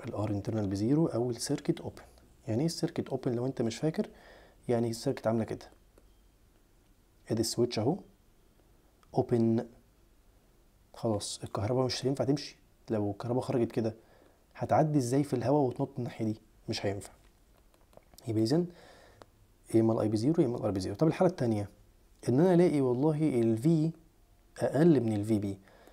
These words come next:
يعني حضرتك شاري الباتري عشرة فولت تدي لك تسعة، تدي لك تمانية،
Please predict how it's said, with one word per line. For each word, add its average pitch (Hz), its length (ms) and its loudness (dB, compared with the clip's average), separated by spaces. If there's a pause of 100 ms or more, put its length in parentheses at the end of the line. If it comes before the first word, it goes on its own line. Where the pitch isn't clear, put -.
(240)
يعني 110 240 2
حضرتك 117 520 0
شاري 147 300 0
الباتري 107 500 -2
عشرة 127 300 0
فولت 180 360 -2 (1400)
تدي 135 360 4
لك 190 340 0 (200)
تسعة، 107 420 -2 (200)
تدي 107 220 -2
لك 113 160 -2
تمانية، 127 520 0